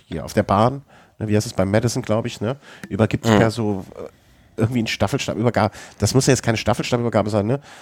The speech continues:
Speaker 1: Ähm, ich hoffe nicht, dass der letzte der Männer der ersten von den Frauen auf den Hintern klopfen muss, das wäre auch nicht optimal. Aber in irgendeiner Form eine Übergabe des Ganzen,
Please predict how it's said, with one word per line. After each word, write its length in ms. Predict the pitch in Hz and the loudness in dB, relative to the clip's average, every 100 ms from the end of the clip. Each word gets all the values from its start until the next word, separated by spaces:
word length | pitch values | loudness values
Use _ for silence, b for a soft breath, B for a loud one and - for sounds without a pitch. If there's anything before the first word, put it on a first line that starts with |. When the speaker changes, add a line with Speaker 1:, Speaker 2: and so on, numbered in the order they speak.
| B | B
Speaker 1:
Ähm, 320 | - 107 110 107 - | -2 -2 -2 -8 -10
ich 100 | - | -6
hoffe 160 | 127 139 | 0 2
nicht, 160 | 139 | 2
dass 120 | 139 | 0
der 100 | - | 2
letzte 280 | 117 120 - | 2 2 0
der 100 | 123 | 2
Männer 240 | 113 123 131 | 4 2 2
der 120 | 101 | 2
ersten 300 | 107 - 131 | 0 -2 -4
von 80 | 120 | -6
den 100 | 110 | -4
Frauen 220 | - 117 | -4 -4
auf 80 | - | -4
den 100 | 104 | -4
Hintern 280 | 135 135 | -2 -6
klopfen 280 | - 123 120 | -6 -8 -4
muss, 180 | 110 - | -6 -4
das 200 | 107 - | -8 -6
wäre 180 | 95 - | -8 -8
auch 140 | 120 | -8
nicht 160 | 139 - | -8 -8
optimal. 440 | - 131 120 127 - B B B B | -6 -2 0 0 -4 B B B B
Aber 280 | 104 120 - - | 0 0 0 -4
in 100 | 120 | 2
irgendeiner 500 | 135 185 190 120 143 | 2 2 0 0 0
Form 400 | 135 139 139 131 - _ - | 0 0 -2 -4 -12 _ -8
eine 100 | 113 | -4
Übergabe 500 | 139 139 104 90 87 | 2 2 2 0 -2
des 180 | 90 - | -6 -6
Ganzen, 400 | 69 - - | -8 -8 -14